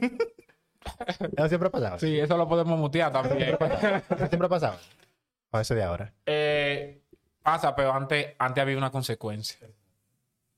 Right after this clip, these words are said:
Speaker 2: Yo ahora no, no he visto, yo no he visto consecuencias ahora. Hay que tener cuidado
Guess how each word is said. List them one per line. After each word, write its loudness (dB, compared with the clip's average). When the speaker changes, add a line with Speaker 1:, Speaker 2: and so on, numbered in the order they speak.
Speaker 2:
Yo 2
ahora 4
no, -2
no -4
he -2
visto, -2
yo -6
no -6
he -4
visto -6
consecuencias -4
ahora. 0
Hay -6
que -2
tener -2
cuidado 2